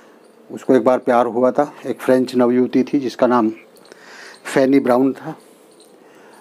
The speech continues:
इस poem को compose करते समय night at arms poet स्वयं होता है और जो lady without mercy होती है वो उस-, उसकी बिलव्ड होती है।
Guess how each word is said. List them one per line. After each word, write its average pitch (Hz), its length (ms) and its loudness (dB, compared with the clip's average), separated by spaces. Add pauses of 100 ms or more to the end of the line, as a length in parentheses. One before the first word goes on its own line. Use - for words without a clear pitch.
(540)
इस 202 140 0
poem 170 320 2
को 165 160 2
compose 147 440 2
करते 120 340 -4
समय 127 240 -4
night 139 280 2
at 156 160 0
arms 143 600 -2 (880)
poet 151 260 4
स्वयं 180 220 0
होता 135 340 0
है 110 240 -4 (1500)
और 113 100 -4
जो 120 340 -2 (2500)
lady 131 380 2
without 143 360 4
mercy 117 360 -2
होती 110 320 0
है 110 240 -6 (880)
वो 117 100 0
उस-, - 500 -12
उसकी 123 240 -6
बिलव्ड 127 340 2
होती 143 300 -2
है। 139 140 -6